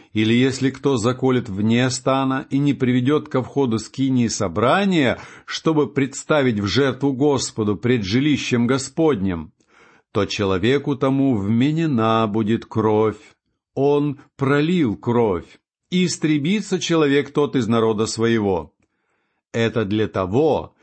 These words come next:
чтобы приводили сыны Израилевы жертвы свои, которые они заколают на поле, чтобы приводили их пред Господа ко входу скинии собрания, к священнику,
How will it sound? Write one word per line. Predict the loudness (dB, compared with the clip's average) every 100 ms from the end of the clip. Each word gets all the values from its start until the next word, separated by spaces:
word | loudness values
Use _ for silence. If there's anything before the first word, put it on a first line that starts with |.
| _
чтобы | -14 -6 -2 0 -2
приводили | -2 0 2 2 0 -2 0 0 0 0
сыны | -2 -2 0 0 0
Израилевы | -2 -2 0 2 2 2 2 2
жертвы | 0 0 0 0 -4 -6
свои, | -4 -2 0 2 0 -4 -8
которые | -4 -2 0 0 2 2
они | 2 0
заколают | 0 -2 0 0 2 0 -2
на | -4
поле, | -2 0 2 0 -2 -6 _ _ _ _ _ -16
чтобы | -12 -6 0 0 2 2 2 0 -6
приводили | -2 0 0 -2 -2 0 2 2 2
их | 2 0 -6
пред | -2 -2 -2
Господа | 0 0 0 -2 -4 0 2 0 -2 -10
ко | -2 -2
входу | -2 0 0 0
скинии | -4 -4 -2 0 0
собрания, | 0 -2 0 0 2 2 2 2 0
к | -4
священнику, | -8 -4 -4 -6 -2 0 2 0 -2 -6 -8 -10